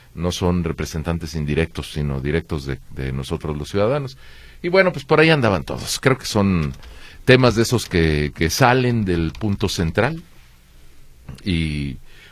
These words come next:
pues es parte ya de, de lo que será una dinámica que empieza a engrosar la amplísima, ah, pues, enciclopedia del anecdotario político mexicano. Y bueno, ya que tienes ahí la foto, también la señora Ifigenia Martínez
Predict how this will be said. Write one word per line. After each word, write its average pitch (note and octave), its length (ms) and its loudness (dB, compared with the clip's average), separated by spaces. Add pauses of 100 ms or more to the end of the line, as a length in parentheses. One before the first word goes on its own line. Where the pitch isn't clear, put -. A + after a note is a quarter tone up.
pues C3 160 -2
es C#3 120 0
parte G#2 340 0
ya E2 180 2
de, D2+ 240 -2
de C#2 140 -4
lo C#2 200 -4
que C#2 320 -4 (240)
será E2+ 220 -2
una F2 160 -2
dinámica D#2+ 440 -4
que - 80 -8
empieza D#2+ 320 -8
a D#2 40 -6
engrosar D#2 520 -8 (460)
la D2+ 140 -4
amplísima, C#2+ 960 -4 (180)
ah, B1+ 500 -6 (140)
pues, - 220 -8
enciclopedia F2 720 0
del D2 160 0
anecdotario C#2+ 640 -2
político D2 420 -6
mexicano. C2 480 -12 (520)
Y F#2 120 -4
bueno, G2+ 260 -2 (360)
ya F#2+ 120 0
que F2+ 120 -10
tienes F2+ 260 -6
ahí E2+ 140 -2
la E2+ 120 -2
foto, F2 240 -8
también E2+ 320 -2
la F2 60 -2
señora E2+ 300 -2
Ifigenia E2 400 -4
Martínez D#2+ 600 -10